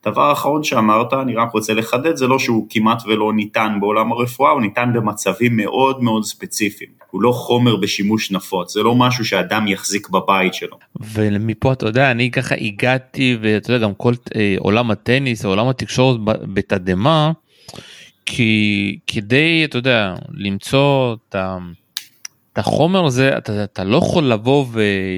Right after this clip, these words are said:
Speaker 2: שזה יימצא אצלך בטעות. וכאן אני מגיע, אני לא יודע עד כמה אתה מעורה, שהיה כאן איזשהו שינוי אצל השחקנית הזאת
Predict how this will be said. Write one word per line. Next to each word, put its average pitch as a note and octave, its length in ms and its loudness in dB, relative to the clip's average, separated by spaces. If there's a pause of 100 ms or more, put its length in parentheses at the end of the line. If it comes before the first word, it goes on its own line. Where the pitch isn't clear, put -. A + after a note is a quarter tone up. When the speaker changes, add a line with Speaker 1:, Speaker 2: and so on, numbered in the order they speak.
(340)
Speaker 2:
שזה A2+ 260 -2
יימצא A2 500 2
אצלך - 240 -4
בטעות. G2+ 680 -2 (240)
וכאן E3 300 -2
אני D3+ 180 0
מגיע, B2 300 0
אני A#2 120 -2
לא G#2+ 120 0
יודע A#2+ 140 0
עד A2 100 -2
כמה B2+ 240 -2
אתה A2+ 220 -2
מעורה, C3 540 2 (300)
שהיה C3 540 2
כאן E3 220 0
איזשהו A2 1000 0
שינוי C3 640 2
אצל - 200 -2
השחקנית A#2+ 580 0
הזאת C3 380 2